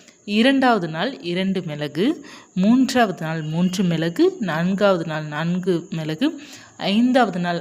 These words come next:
ஐந்து மிளகு, ஆறாவது நாள் ஆறு, ஏழாவது நாள் விரதம் இருக்கிறீங்கன்னா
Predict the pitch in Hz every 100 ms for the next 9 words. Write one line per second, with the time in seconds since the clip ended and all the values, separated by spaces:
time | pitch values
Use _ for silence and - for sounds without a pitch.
0 | - 170 180 180 170 156 151 185 359 -
1 | - 156 175 208 190 180 165 160 - 156
2 | 165 226 311 - 175 190 190 170 175 170
3 | 160 160 165 160 156 156 170